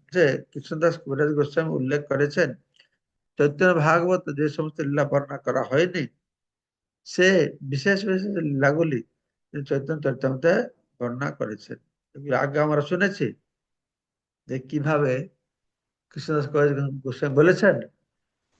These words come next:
আমি যেগুলো চৈতন্য ভাগবত বর্ণনা করা হয়েছে,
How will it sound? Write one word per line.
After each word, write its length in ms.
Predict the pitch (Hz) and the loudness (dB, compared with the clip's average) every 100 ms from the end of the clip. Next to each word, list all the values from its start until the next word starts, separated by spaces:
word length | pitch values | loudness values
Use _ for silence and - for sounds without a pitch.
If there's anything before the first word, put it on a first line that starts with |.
| _ - | _ -6
আমি 260 | 131 151 170 | 0 2 2
যেগুলো 280 | 156 165 165 | 2 2 -2
চৈতন্য 400 | 143 143 147 139 | -2 -4 -8 -4
ভাগবত 300 | 135 147 143 | 0 0 0
বর্ণনা 300 | 143 147 143 | 0 2 2
করা 220 | 147 147 | 4 4
হয়েছে, 440 | 160 160 185 196 | 4 2 4 4